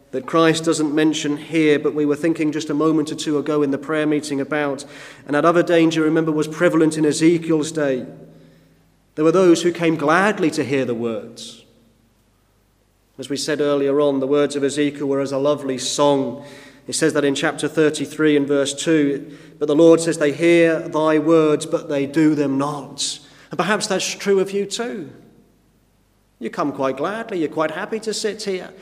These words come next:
quite happy to listen to the preacher in a sense. But you leave unchanged, rejecting the gospel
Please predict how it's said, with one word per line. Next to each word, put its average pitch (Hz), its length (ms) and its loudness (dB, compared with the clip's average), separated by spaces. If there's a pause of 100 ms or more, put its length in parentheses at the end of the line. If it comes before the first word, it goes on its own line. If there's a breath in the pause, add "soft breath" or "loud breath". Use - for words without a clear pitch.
(160 loud breath)
quite 165 160 0
happy 208 300 -4
to 214 120 -4
listen 202 300 -2
to 196 100 -6
the 175 120 -4
preacher 165 500 -6
in 147 120 -4
a 147 40 -4
sense. - 760 -10 (1040)
But 143 100 -10
you 143 80 -2
leave 151 380 4
unchanged, 139 920 -4 (200 loud breath)
rejecting 147 720 -2
the 135 80 -4
gospel 135 760 -6